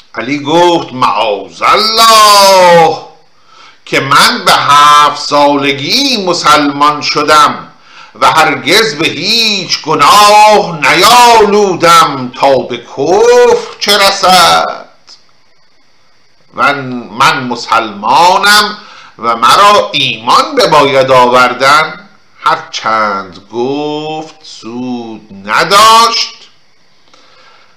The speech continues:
پس به حرب آمدند و صفها راست کردند و هر بندر پیوستند و خلقی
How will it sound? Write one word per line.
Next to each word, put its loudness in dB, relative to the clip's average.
پس -10
به -6
حرب -2
آمدند -6
و -10
صفها -4
راست 0
کردند -4
و -6
هر -10
بندر -8
پیوستند -10
و -14
خلقی -14